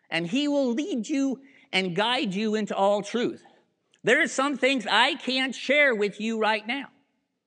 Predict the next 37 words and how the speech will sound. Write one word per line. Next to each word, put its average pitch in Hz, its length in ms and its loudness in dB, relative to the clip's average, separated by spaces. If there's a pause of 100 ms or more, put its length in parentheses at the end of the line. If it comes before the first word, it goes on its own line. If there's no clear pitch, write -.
(560)
The 190 100 2
reason 247 360 0
he 226 100 0
couldn't 214 300 -2
share 294 280 0
with 226 200 -2
them 226 240 -2
is 226 100 -4
they 269 160 0
weren't 277 240 0
born 285 240 0
again. 175 360 -2 (1160)
They 208 180 2
were 269 120 0
still, 247 500 0 (380)
uh, 185 240 0 (100)
even 240 280 0
though 254 200 6
they 233 160 2
were 214 100 2
doing 214 300 0
miracles 254 520 2
and 190 120 0
walking 214 320 2
with 202 180 -2
Jesus, 220 560 -4 (240)
they 254 200 4
hadn't 247 280 2
been 240 160 0
born 247 260 0
again 175 280 -2
yet. 127 300 -4 (340)
And 170 180 0
there 214 100 6
was 196 180 0
things 277 440 0
that 196 300 2